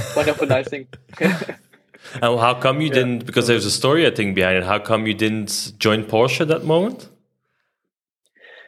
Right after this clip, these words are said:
Speaker 1: I cannot actually tell you because I don't know.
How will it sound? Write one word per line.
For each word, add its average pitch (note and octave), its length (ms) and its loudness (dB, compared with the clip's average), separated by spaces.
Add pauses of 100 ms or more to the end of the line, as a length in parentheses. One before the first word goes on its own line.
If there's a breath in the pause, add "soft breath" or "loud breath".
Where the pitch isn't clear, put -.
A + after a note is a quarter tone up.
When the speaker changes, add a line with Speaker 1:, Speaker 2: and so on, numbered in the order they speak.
(720 soft breath)
Speaker 1:
I G3 160 -2
cannot - 400 0
actually F#3+ 240 0
tell D3+ 360 -2
you A#2+ 260 -6
because D#3 280 -6
I C#3 80 -2
don't C#3 140 -2
know. D3 260 -2